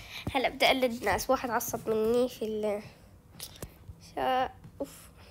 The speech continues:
قلدك أنتي؟ أنت زي عادية. واقفة بس.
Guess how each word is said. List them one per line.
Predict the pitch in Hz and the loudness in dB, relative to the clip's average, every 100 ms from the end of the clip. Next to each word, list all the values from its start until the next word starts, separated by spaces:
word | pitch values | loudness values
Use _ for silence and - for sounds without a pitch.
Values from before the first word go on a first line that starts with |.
| - - | -20 -6
قلدك | - 285 285 294 - 277 | -2 0 4 4 4 -2
أنتي؟ | 269 - 302 466 - - - - - - - - - | 0 2 2 2 -4 -20 -20 -20 -20 -20 -20 -10 -8
أنت | 349 | -8
زي | - 339 302 302 285 | -10 -4 -2 0 -2
عادية. | 269 277 294 349 339 277 254 - - - - - - - - - - | 2 2 2 2 2 2 0 -4 -18 -20 -20 -20 -20 -20 -20 -20 -2
واقفة | 311 294 - | 2 2 2
بس. | 294 311 - - | 2 2 0 -12